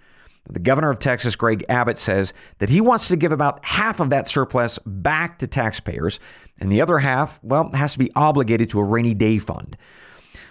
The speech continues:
Meanwhile, other folks in the legislature are saying, "Well, we actually want to spend some of that money on upgrading the electrical grid in Texas, which failed back in two thousand and twenty-one during a very nasty winter storm." Meanwhile, we have another state that is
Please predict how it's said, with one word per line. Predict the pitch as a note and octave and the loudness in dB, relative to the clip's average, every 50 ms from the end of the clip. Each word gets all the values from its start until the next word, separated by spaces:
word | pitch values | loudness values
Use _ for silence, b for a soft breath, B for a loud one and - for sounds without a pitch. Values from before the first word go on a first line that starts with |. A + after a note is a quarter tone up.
| B B B | B B B
Meanwhile, | - G3 C4+ C#4 B3 A3 G3+ G3 G3+ | 0 0 2 4 4 4 4 2 2
other | G3+ G3+ G#3+ D#3 | 2 0 0 2
folks | F#3 G3 F#3 E3+ - - | 2 2 2 2 0 0
in | D#3 C3+ D3+ | 0 0 2
the | D3+ | 2
legislature | C#3+ D3+ D3+ - D3 - - C#3 B2 B2+ - - C3+ G#2 | 2 0 0 0 -2 -2 0 0 0 0 0 0 0 2
are | A2 B2 B2 | 2 2 0
saying, | - - B2+ B2+ B2 B2 B2 A#2+ B2 - | 0 -2 0 0 0 0 0 0 0 0
"Well, | - G3+ A#3+ C4+ C4+ | 0 0 0 2 2
we | C#4+ C#4 | 2 0
actually | C#4 - - G#4 | 0 0 0 0
want | G4 F4+ | 2 2
to | C#4 | 0
spend | - - F#3 E3+ - | 0 0 0 0 0
some | F3 D3 | 0 0
of | C#3+ | 0
that | C#3 - - | -2 0 0
money | A#2+ B2+ B2+ B2+ A#2+ | 0 0 2 2 0
on | G#2+ A2+ - - _ | 0 -2 -2 -2 _
upgrading | D3+ D#3+ - - - C3 B2 B2 A#2+ A#2+ A2 | -2 -2 -2 -2 0 2 4 4 4 2 2
the | G#2+ G#2+ G#2+ | 0 0 0
electrical | - A#2 B2+ D#3+ F#3+ - - A3 - F#3+ C#3+ | 0 0 2 0 0 -2 -6 -2 0 0 0
grid | G2+ G2+ A2 G2+ F#2 | 2 0 0 2 2
in | F2+ E2+ | 0 -2
Texas, | - - - D2 - - G2+ A2 - | -2 -4 -6 -6 -4 -4 -6 -4 -4
which | - A2 - B B B B B | -4 -6 -6 B B B B B
failed | - - - D#3 F3+ G3+ G3+ F#3 C#3+ | -8 -4 0 2 2 4 4 2 2
back | A2+ C#3+ C#3 C#3+ C#3 C#3+ | 2 0 0 0 -2 -2
in | B2 | 0
two | - C3+ C3+ | 0 0 0
thousand | B2+ C3 B2+ A#2+ G2+ A2 G2+ | 2 0 -2 0 0 0 0
and | G2+ | 0
twenty-one | - - - G#2 F#2+ G2 G#2 A#2 A#2+ A2 | -2 -2 -2 0 2 2 2 2 2 0
during | F#2 F#2 G#2 G#2+ G#2 G2 | 0 0 0 0 2 0
a | - A#2 A#2 G#2+ | 2 0 0 0
very | G2+ G2+ F#2+ A2+ C#3 D#3 D3+ D3 C#3+ C3 - - | 0 -2 0 2 2 2 4 4 2 2 0 -2
nasty | F2 A#2 A#2+ B2 A#2 B2 A2 - - A2 G2+ G2 b b b b b - | -2 -2 0 0 -2 -2 -4 -2 0 0 0 0 b b b b b -4
winter | G2+ G2+ G2 F2+ | -2 0 0 0
storm." | - - - F2+ E2 E2+ - - _ _ _ B B B B B B B B B B B B B B B B B B _ | -2 -4 -4 -4 -4 -6 -12 -20 _ _ _ B B B B B B B B B B B B B B B B B B _
Meanwhile, | - D#3+ A3+ C4 C4+ A#3+ A3+ G#3+ G#3 G#3 - - | 2 4 4 4 4 4 4 4 4 2 2 2
we | D#3 F3+ F#3+ G#3 | 2 4 4 4
have | C4+ C4+ | 2 2
another | C#4 D4+ E4+ D#4+ D#4+ A#3 | 2 2 2 2 2 0
state | - - - B3+ A#3+ A#3+ A#3 - - F3+ | 0 0 2 2 2 2 0 -4 -2 0
that | F#3+ F3 - | 0 2 4
is | F#3+ G3 G3+ G3+ F3+ E3 - - | 4 4 4 4 2 0 -2 -4